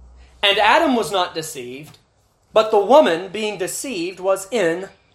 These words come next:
the transgression. Notwithstanding, she shall be saved in childbearing, if they continue in faith and charity and holiness with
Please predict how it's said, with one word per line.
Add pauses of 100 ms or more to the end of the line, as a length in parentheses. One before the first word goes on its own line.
(160)
the
transgression. (1160)
Notwithstanding, (480)
she
shall
be
saved
in
childbearing, (380)
if
they
continue
in
faith (500)
and
charity (340)
and
holiness (320)
with